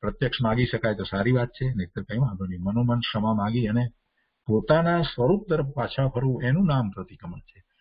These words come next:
પોતાના સ્વભાવ તરફ પાછા ન વળવામાં આવે તો પ્રતિક્રમણ નથી થતું. પેલા સામા વ્યક્તિની ક્ષમા માગીએ છીએ, એ અંતરમાં માગીએ છીએ, પ્રત્યક્ષ કદાચ ન માગી શકાય તો કંઈ વાંધો નહીં, પરંતુ પોતાના સ્વરૂપ તરફ પાછા વળવું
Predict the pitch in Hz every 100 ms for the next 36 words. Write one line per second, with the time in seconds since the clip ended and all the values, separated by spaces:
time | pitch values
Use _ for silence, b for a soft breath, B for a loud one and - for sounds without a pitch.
0 | _ _ 110 - 170 185 175 147 127 156
1 | 156 151 147 135 120 143 135 131 127 131
2 | 131 131 127 123 - - - 131 117 113
3 | 98 98 - - 87 - 78 _ _ _
4 | _ _ _ _ _ _ _ 98 113 127
5 | - 104 117 123 110 - - 120 120 -
6 | 113 117 110 101 107 143 143 143 147 156
7 | B B B - 120 98 120 131 127 123
8 | 127 139 160 147 110 - 139 - 143 131
9 | 135 123 127 135 135 143 139 135 147 143
10 | 143 131 151 160 127 139 160 151 147 151
11 | 151 156 143 110 - 139 160 139 117 180
12 | 190 175 170 143 - 143 139 139 127